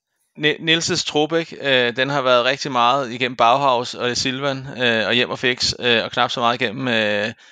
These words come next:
Bolia og, øh, diverse andre, øh, færdige boligbutikker.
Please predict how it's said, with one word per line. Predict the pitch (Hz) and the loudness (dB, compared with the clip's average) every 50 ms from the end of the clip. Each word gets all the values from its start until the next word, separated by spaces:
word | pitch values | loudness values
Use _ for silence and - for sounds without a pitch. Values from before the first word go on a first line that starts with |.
| - _ _ - | -20 _ _ -2
Bolia | 127 123 107 123 135 131 117 113 117 120 | -2 -2 -2 -2 0 2 2 2 0 -2
og, | - - 117 113 110 107 107 104 104 104 | -4 -2 0 0 2 2 2 2 0 0
øh, | 101 101 98 98 101 117 117 110 113 113 110 127 - - _ _ _ _ _ _ _ _ _ _ _ - | 0 -2 -2 -2 -4 -4 -6 -8 -10 -12 -14 -18 -20 -20 _ _ _ _ _ _ _ _ _ _ _ -10
diverse | - 113 113 107 110 113 123 | -4 -2 0 0 0 0 0
andre, | 110 107 113 117 123 120 117 110 107 101 98 98 | 0 -2 -2 -2 -2 0 2 2 0 0 -2 -4
øh, | 101 113 117 117 113 - _ _ _ _ _ _ _ _ _ - | -4 -6 -8 -10 -14 -18 _ _ _ _ _ _ _ _ _ -4
færdige | - 110 107 120 123 120 113 113 | 0 0 0 0 0 -2 -2 -2
boligbutikker. | 98 - 117 120 127 127 117 120 - - 113 110 113 117 | -2 -2 -2 -2 -2 -4 -6 -6 -6 -4 -4 -6 -6 -10